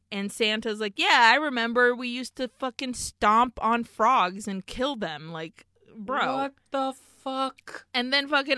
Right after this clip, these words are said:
Speaker 1: Eye Patch is like, "No, I taught you how to experiment on them and then kill them." And they're like, "Yeah,
Speaker 2: And Santa's,
Speaker 1: you know."
Speaker 2: like, rolling his eyes over there like, "This fucking guy."
Speaker 1: J-, again, just two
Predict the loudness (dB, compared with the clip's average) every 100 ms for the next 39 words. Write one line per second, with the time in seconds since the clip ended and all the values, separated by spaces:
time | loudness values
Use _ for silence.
0 | -2 -4 -4 -2 -2 -2 -6 -6 -6 -6
1 | -8 -4 -4 -6 -10 -2 0 2 0 0
2 | 0 0 -4 -8 -8 -8 -8 -8 -8 -8
3 | -4 0 0 0 -2 -6 -6 -6 -6 -6
4 | -8 -8 -8 -6 -4 -2 -2 -2 -6 -8
5 | -8 -8 -10 -10 -10 -12 _ -20 -20 -14
6 | -6 -4 -2 -4 -4 -2 0 0 0 0
7 | 0 0 0 0 0 0 -2 -4 -4 -6
8 | -4 -2 -2 -2 -6 -8 -10 -8 -8 -8
9 | -12 -14 -20 -14 -14 -14 -18 -16 -14 -10
10 | -6 -4 -4 -4 -4 -6 -10 -8 -10 -10